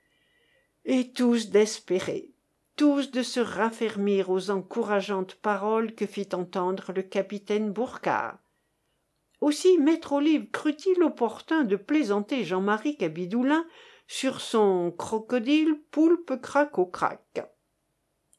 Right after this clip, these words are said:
Tu as perdu ta bouteille, vieux », dit-il en lui frappant sur l'épaule. « Je l'ai gagnée »,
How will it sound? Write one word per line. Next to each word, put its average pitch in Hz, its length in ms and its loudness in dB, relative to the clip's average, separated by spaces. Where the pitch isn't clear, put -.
Tu 190 120 2
as 202 60 6
perdu 220 400 0
ta 240 140 2
bouteille, 277 640 6
vieux », 226 640 4
dit-il 185 600 -4
en 156 100 -4
lui 175 180 -6
frappant 202 420 -6
sur 214 240 -8
l'épaule. « 151 640 -6
Je 170 240 -2
l'ai 185 260 6
gagnée », 185 580 2